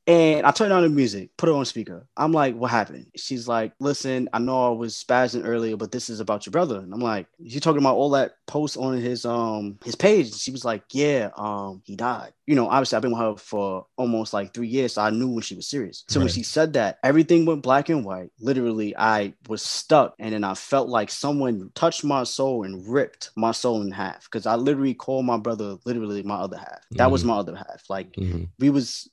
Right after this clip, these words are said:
Speaker 1: if you see Akeem, you see me. The only time you didn't see us is high school because we went separate ways. But other than
Speaker 2: Right.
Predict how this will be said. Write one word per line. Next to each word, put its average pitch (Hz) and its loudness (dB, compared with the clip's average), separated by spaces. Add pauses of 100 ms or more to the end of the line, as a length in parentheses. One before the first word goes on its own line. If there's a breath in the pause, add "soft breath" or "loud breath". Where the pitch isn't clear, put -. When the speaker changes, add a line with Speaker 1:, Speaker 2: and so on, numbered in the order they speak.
Speaker 1:
if 120 -8
you 151 -2
see 196 4
Akeem, 180 6
you 151 0
see 143 0
me. 107 0
The 92 -8
only 156 4
time 160 2
you 160 -2
didn't 165 4
see 160 0
us 165 6
is 123 -10
high 151 4
school 170 -4
because 110 -8
we 110 -10 (320)
went 160 6
separate 147 2
ways. 101 -2
But - -2
other 165 4
than 175 4
Speaker 2:
Right. 175 6